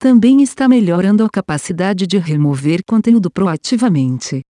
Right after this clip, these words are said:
Apesar da subjetividade envolvida, a empresa evoluiu bastante, de vinte e três vírgula seis por cento das postagens retiradas proativamente no final de dois mil e dezessete,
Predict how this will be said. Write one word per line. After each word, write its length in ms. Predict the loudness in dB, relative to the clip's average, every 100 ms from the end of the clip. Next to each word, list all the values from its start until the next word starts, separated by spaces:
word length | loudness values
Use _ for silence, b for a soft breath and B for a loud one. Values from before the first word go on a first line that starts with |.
| -10
Apesar 460 | -2 -2 0 -2 0
da 160 | -2
subjetividade 1160 | -2 -2 -2 -2 -4 -2 -2 -2 -2 -4 -4 -4
envolvida, 600 | -2 -4 -2 -2 -2 -6 _ -6
a 80 | 0
empresa 460 | 0 0 -4 -2 -4
evoluiu 520 | -4 -2 0 0 0
bastante, 720 | -2 -6 -2 -2 0 -2 -6 _ _
de 100 | -2
vinte 340 | 2 2 2 0
e 40 | -4
três 320 | -4 -2 -2
vírgula 520 | -2 -2 -2 -4 -4
seis 380 | -4 -2 0 0
por 180 | -4 -8
cento 360 | 0 0 0 -2
das 180 | -4
postagens 720 | -4 -6 -4 -4 -2 0 -2 -2
retiradas 680 | -4 -4 -4 -4 -4 -6
proativamente 960 | -4 -2 -2 0 -2 0 2 4 2 0
no 120 | -4
final 380 | -2 -2 -2 -4
de 160 | -4 -4
dois 260 | -2 0
mil 260 | 2 2 2
e 80 | 0
dezessete, 840 | -4 -4 -6 -2 -2 -2 -2